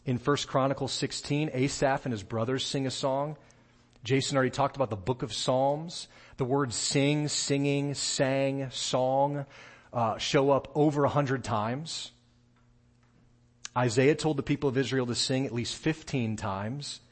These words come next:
Jeremiah told them to sing. Paul says in First Corinthians fourteen that he sings.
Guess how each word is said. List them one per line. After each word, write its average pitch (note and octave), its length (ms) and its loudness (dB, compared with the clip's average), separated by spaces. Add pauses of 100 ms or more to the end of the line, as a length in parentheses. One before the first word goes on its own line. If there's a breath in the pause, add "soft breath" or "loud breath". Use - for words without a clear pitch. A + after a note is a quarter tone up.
(580 soft breath)
Jeremiah C3+ 520 4
told D3 240 0
them C#3 120 2
to B2+ 80 -2
sing. C#3 320 -2 (240 loud breath)
Paul E3+ 260 4
says G#2+ 400 0
in A2+ 80 -6
First - 260 -4
Corinthians D3 360 -2
fourteen D3+ 600 0
that C3 120 4
he G#3 120 2
sings. F2+ 580 -4